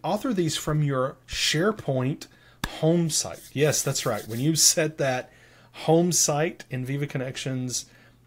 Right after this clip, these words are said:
uh, then you're gonna use that home site in SharePoint. There's gonna be three ways to get to it. Um, and it's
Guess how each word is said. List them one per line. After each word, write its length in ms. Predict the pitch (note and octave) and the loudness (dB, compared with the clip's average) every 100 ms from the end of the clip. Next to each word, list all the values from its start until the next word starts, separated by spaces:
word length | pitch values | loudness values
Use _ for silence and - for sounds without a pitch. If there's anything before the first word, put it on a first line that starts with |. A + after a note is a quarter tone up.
| - | -14
uh, 400 | A#2 A2+ A2 A2 A#2 | -10 -8 -8 -10 -8
then 220 | A#2 B2 | -6 -4
you're 120 | B2 | -2
gonna 160 | C3+ C3+ | 0 -2
use 880 | B2 B2+ C3+ B2+ A#2+ E3+ G#3 - - - | -2 -2 0 0 0 -2 0 0 -2 -10
that 340 | A2 A#2 A2+ | -6 -6 -6
home 240 | - C#3+ D3 | -2 -2 0
site 320 | - B2+ - | -2 -2 -2
in 140 | D3 | -2
SharePoint. 460 | - D3 - C3+ A#2 | 0 -2 -2 -6 -4
There's 160 | A2+ A#2 | -8 -6
gonna 120 | A2+ | -6
be 60 | |
three 280 | G#2+ - C#3+ | -6 -4 0
ways 280 | C#3+ C3+ C3 | 2 0 -2
to 60 | A#2 | -6
get 200 | B2+ - | -8 -4
to 160 | C#3 | -2
it. 200 | B2+ B2+ - - - - - - | 0 -2 -8 -20 -20 -20 -14 -10
Um, 480 | G#2+ G#2+ G#2 G#2+ - - _ - A#2+ - | -8 -8 -8 -12 -16 -20 _ -16 -14 -6
and 400 | A#2+ A2+ A2 A2 - | -4 -4 -6 -10 -8
it's 260 | A#2 - | -8 -8